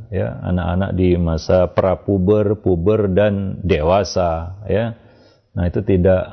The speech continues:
eh, tidak sama, eh, dengan memperlakukan anak-anak basuta bawah sepuluh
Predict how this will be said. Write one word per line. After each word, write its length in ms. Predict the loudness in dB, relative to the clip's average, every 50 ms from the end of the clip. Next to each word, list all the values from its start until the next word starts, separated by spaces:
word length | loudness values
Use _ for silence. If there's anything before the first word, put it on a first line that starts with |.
| -6
eh, 300 | -2 -2 0 2 2 0 2 2
tidak 240 | 2 2 2 2 0
sama, 400 | 0 0 0 0 0 0 -2 -2 -6 -14 _ _ _ -6 -2
eh, 240 | 2 2 4 4
dengan 320 | 4 4 2 2 2 2 2
memperlakukan 800 | 0 0 0 2 2 0 0 0 -4 -4 0 0 0 0 0 -2
anak-anak 640 | -2 -2 -2 -2 -2 -2 0 2 2 2 0 0 -2 -6 -14 -20 -20 _ _ _ _ -2
basuta 720 | 2 2 2 2 0 0 -2 -2 -2 0 2 2 4 4 2
bawah 320 | 2 2 2 2 2 0
sepuluh 400 | 0 -4 -8 -6 -2 0 0 0